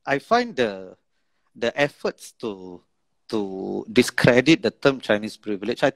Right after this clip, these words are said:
I find it a bit baffling. Shouldn't the effort be to actually move towards a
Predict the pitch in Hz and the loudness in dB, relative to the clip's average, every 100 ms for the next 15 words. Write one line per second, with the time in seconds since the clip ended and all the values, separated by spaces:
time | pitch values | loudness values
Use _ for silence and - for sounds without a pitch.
0 | _ 143 131 196 254 - 117 147 214 110 | _ -2 0 -2 -2 -2 -2 -4 -4 -4
1 | 110 131 110 - - 196 262 277 123 - | -4 -6 -6 -6 -4 -2 -2 0 0 2
2 | 117 - 185 120 107 107 - 107 92 - | 0 0 -8 -6 -4 -6 -4 -8 -8 -14
3 | - - 139 - 165 151 107 139 208 - | -10 -2 0 2 0 0 -2 -2 -2 -2
4 | 131 131 156 - - 110 98 | 2 4 2 -2 -4 -2 -2